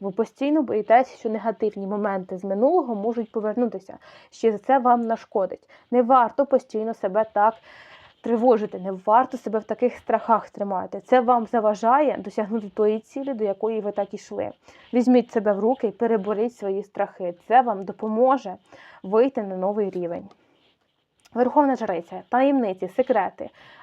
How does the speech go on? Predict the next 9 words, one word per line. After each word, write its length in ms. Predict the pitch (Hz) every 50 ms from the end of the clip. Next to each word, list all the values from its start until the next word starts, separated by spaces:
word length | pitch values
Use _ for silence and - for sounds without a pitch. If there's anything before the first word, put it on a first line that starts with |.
| _ _
Або 280 | - 208 214 220 277
ваші 360 | 262 269 262 247 247 - 277 254
будуть 260 | 226 262 254 - -
розкриті, 520 | 254 254 254 - 254 262 247 - 240 - -
або 220 | - 214 202 226
ви 140 | 226 240 240
чиїсь 320 | - - 240 226 226 202
таємниці 520 | - - 196 202 196 196 196 185 185 - 180
дізнаєтесь. 600 | 180 190 185 190 180 190 185 180 - - 185 -